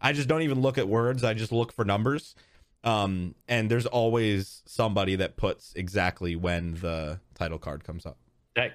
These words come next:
Speaker 2: that guy is the real legend.
Speaker 1: The real fucking M V P. Makes it
Speaker 2: Yep.
Speaker 1: so much easier.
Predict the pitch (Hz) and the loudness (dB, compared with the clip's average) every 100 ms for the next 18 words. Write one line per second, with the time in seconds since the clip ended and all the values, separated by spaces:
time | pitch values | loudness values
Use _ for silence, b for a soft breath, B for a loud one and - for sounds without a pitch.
0 | - 127 127 131 113 107 101 104 107 98 | -4 -2 0 0 0 -2 -4 -4 -2 0
1 | 98 95 101 101 - 110 110 120 120 104 | -2 -4 -8 -8 -2 0 2 2 2 0
2 | 101 98 92 85 82 90 80 85 104 110 | -2 0 -2 -2 -4 -4 -6 -2 -2 -4
3 | 107 - - 107 147 139 147 147 143 139 | -8 -14 -6 0 2 4 4 4 2 2
4 | 131 113 101 87 85 80 | 2 0 -2 -2 -8 -14